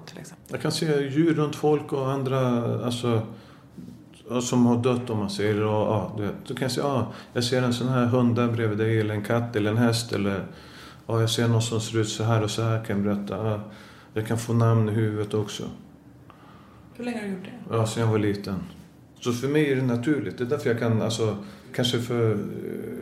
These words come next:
Speaker 2: sex, sju år sedan som jag fattat att alla har inte sånt. Och det är inte roligt när man sitter inne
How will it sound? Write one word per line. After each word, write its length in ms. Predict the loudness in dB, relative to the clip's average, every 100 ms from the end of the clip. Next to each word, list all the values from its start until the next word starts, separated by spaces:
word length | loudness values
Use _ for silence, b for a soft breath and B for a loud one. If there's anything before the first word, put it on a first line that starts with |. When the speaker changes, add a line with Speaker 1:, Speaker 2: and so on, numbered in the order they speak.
| -10 -10 -12 -10
Speaker 2:
sex, 520 | -6 -4 2 2 2
sju 180 | -2 2
år 160 | 4 4
sedan 260 | 2 -4 -6 -10
som 200 | -2 2
jag 160 | 2
fattat 240 | 2 0 -2 -4
att 80 | 0
alla 240 | 0 2
har 140 | 2 0
inte 160 | -2 -8
sånt. 180 | -12 -14 -20 -20 B B B B B B -4
Och 140 | 2
det 100 | 4 6 4 2 0 -4 -6 -10 -14 -18 -20 -20 -12 0
är 80 |
inte 260 | 2 4 2
roligt 320 | 2 2 2
när 80 | 2
man 120 | 0
sitter 340 | -2 -2 0 2
inne 220 | 2 0